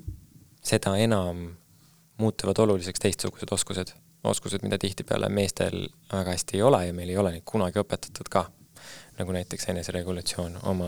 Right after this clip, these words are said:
oma emotsioone reguleerida, saada oma sisetundega kontakti palju paremini. Kõikvõimalikud, mis iganes, hingamised, joogad või, või muud asjad. Iseendaga olemine rahus ja saada aru, mis sinust sees toimub, et need teised ajud ka. Et,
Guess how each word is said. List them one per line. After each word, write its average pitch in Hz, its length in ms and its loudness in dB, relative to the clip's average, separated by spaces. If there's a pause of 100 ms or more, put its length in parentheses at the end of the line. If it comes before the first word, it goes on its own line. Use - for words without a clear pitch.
(160)
oma 95 260 0
emotsioone 92 500 2
reguleerida, 90 600 -2
saada 90 340 0
oma 90 220 -2
sisetundega 90 640 -2
kontakti - 420 -8
palju 90 200 -2
paremini. 87 420 -2 (1040)
Kõikvõimalikud, 90 720 -6 (140)
mis 98 220 0
iganes, 87 380 2
hingamised, 98 440 2
joogad 101 360 6
või, 90 180 2
või 87 200 -2
muud 104 260 4
asjad. 90 320 0 (480)
Iseendaga 110 480 4
olemine 87 380 2 (300)
rahus 90 400 0 (140)
ja 90 360 -2
saada 95 320 2
aru, 90 100 0
mis 92 160 0
sinust - 240 -2
sees 95 160 2
toimub, 87 360 -2
et - 200 -16
need 90 220 -6
teised 101 320 4
ajud 92 240 0
ka. 98 160 2 (960)
Et, - 420 -8